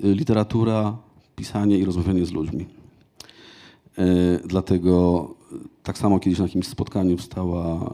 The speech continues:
e, młoda aktywistka i zapytała, jakim prawem rozmawiam z faszystami. E, możemy się umówić, że po wyborach robimy obozy dla faszystów, dla pisowców, dla innych, których chcemy.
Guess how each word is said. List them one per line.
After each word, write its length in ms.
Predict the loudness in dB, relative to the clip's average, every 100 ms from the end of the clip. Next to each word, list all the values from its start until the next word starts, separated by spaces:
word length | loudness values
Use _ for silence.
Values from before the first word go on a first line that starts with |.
| -8
e, 140 | -4
młoda 240 | -2 0 0
aktywistka 640 | -2 -10 -10 -10 -4 -2
i 100 | -2
zapytała, 360 | -4 -2 2 2
jakim 260 | 2 0
prawem 360 | 2 2 2 0
rozmawiam 420 | 0 -2 -2 -6
z 40 |
faszystami. 580 | -8 -14 -10 -10 -8 -10 -14 _ _ _ _ _ -20 -20 -20 -20 -20 _ _
E, 60 | -4 2 4 4 4 4 2 -2 -18 _ _ _ _ _ _ _ _ _ 0
możemy 260 | 4 4 6
się 120 | 6
umówić, 340 | 6 4 0
że 220 | -2 -2
po 120 | 0 0
wyborach 480 | 2 2 0 -4
robimy 460 | -4 0 2 2 0
obozy 440 | -2 -2 -2 -6 -8 -14 -20 -12
dla 220 | -8 -8
faszystów, 520 | -8 -8 -10 -12 -14 -14 -16 -20 _ -12
dla 140 | -10
pisowców, 680 | -8 0 0 0 -4 -8 -8 -16 _ _ _ _ _ _ _ -10
dla 140 | 0 4
innych, 560 | 6 6 4 0 -12
których 260 | -14 -8 -8
chcemy. 360 | -8 -8 -8